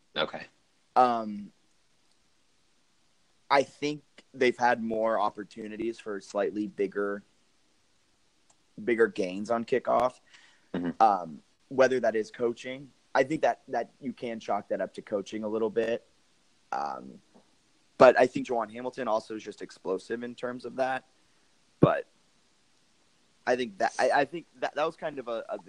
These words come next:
Speaker 2: the point of there isn't a drop-off in kickoffs. If Grant Kane was a
Speaker 1: Gotcha.
Speaker 2: bad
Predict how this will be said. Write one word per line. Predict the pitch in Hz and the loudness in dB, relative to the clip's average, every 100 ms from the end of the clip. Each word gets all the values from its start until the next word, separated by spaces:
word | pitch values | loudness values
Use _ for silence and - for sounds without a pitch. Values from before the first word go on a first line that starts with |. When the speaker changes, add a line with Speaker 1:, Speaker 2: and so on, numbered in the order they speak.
| 104 | -16
Speaker 2:
the | 113 | -6
point | - 123 110 | -4 -4 -4
of | 101 _ _ _ _ _ _ _ _ - | -10 _ _ _ _ _ _ _ _ -4
there | 127 135 - | 2 2 4
isn't | 170 190 | 2 2
a | 147 | -4
drop-off | 113 113 117 127 117 98 | 0 0 2 2 0 -4
in | 82 | -16
kickoffs. | - 107 - 64 - - | -8 -8 -8 -10 -8 -10
If | 107 | -6
Grant | 135 147 | -4 -4
Kane | - 160 | -6 -6
was | 147 - | -2 2
a | |
Speaker 1:
Gotcha. | - 101 | 2 2
Speaker 2:
bad | 101 | 0